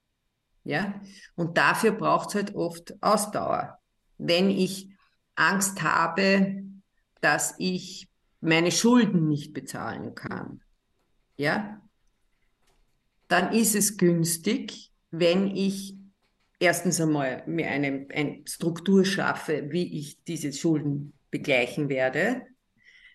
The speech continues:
Kontrolle, und zweitens, dass ich mir auch zurechtlege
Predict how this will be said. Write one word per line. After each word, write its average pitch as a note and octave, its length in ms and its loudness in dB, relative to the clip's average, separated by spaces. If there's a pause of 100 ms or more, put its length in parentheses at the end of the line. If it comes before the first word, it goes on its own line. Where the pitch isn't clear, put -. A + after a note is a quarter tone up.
(300)
Kontrolle, D#3+ 760 2 (1040)
und F#3+ 200 2
zweitens, E3+ 840 0 (300)
dass F3+ 260 0
ich G3 100 -4
mir G3+ 280 2
auch F3 120 0
zurechtlege F#3 800 -2